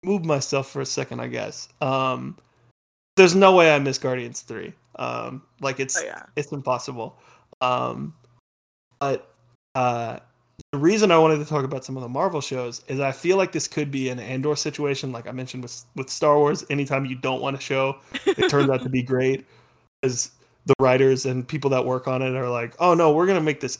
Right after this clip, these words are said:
Speaker 1: extra good 'cause y'all don't want it." Um, Agatha All Along, <laughs> or A-, Agatha
Speaker 2: Listen. <laughs>
Speaker 1: Coven of Chaos.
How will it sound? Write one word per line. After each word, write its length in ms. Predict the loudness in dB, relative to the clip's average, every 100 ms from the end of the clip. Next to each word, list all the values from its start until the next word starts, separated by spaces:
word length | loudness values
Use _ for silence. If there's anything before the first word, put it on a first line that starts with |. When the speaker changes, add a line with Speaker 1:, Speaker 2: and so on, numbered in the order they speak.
| -6
Speaker 1:
extra 320 | -4 -4 -6
good 320 | -6 -8 -10
'cause 320 | -10 -10 -10
y'all 180 | -4 -2
don't 180 | -2 -6
want 200 | -4 -6
it." 680 | -8 -14 -20 _ _ _ 0
Um, 520 | 2 2 -2 -6 -10 -14 _ _ _ _ _ _ _ _ _ _ _ 0
Agatha 380 | 4 6 6 6
All 300 | 8 6 4
Along, 480 | 2 2 2 0 -6 -16 -16 -20 -20 _ -2
<laughs> 260 | 2 2
or 400 | 2 -2 -2 -2
A-, 60 | 2 4 4
Agatha 560 | 4 2 2 0 0 4
Speaker 2:
Listen. 460 | 2 2 0 2 4 4 4 6 4 6
<laughs> 580 | 4 4 0 -2 -14 2
Speaker 1:
Coven 280 | 6 6 2
of 140 | -2
Chaos. 560 | -2 0 0 -2 -6